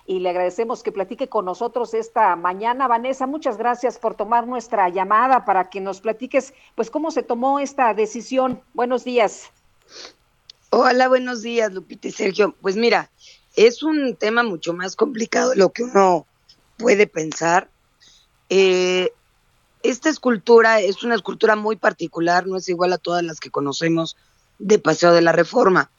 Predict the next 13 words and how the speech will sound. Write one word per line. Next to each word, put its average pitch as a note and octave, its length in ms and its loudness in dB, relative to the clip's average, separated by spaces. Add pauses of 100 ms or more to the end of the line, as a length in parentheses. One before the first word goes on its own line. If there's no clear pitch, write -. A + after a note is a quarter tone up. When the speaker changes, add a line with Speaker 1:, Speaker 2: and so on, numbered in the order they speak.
(680)
Speaker 2:
Este A#3 300 2
es A#3 140 0
un A#3+ 140 4
monumento G#3 760 2 (100)
que E3+ 240 0
es F3 140 -4
catalogado F3 580 0
en F3 80 -4
mil F3+ 80 -2
novecientos F3+ 320 -2
cincuenta D3 380 -2
y C#3 60 2
seis. - 440 2